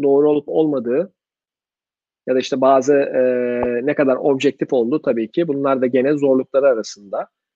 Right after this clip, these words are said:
Bir de motive etmek gerekiyor tabii ki bu bağlamda. Hani bunun neticesinde ne olacak? Bu çalışma neticesinde bazı korkular olabilir. Yani işte bunu nasıl değerlendireyim?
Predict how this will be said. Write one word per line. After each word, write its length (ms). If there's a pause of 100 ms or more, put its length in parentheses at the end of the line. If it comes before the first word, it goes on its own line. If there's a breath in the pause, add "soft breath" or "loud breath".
(340)
Bir 100
de 300 (160)
motive 380
etmek 400
gerekiyor 420
tabii 300
ki 300 (340)
bu 120
bağlamda. 560
Hani 160
bunun 160
neticesinde 500
ne 60
olacak? 500 (800)
Bu 260
çalışma 400
neticesinde 580
bazı 320
korkular 480
olabilir. 560 (480)
Yani 200
işte 280
bunu 420 (120)
nasıl 260
değerlendireyim? 800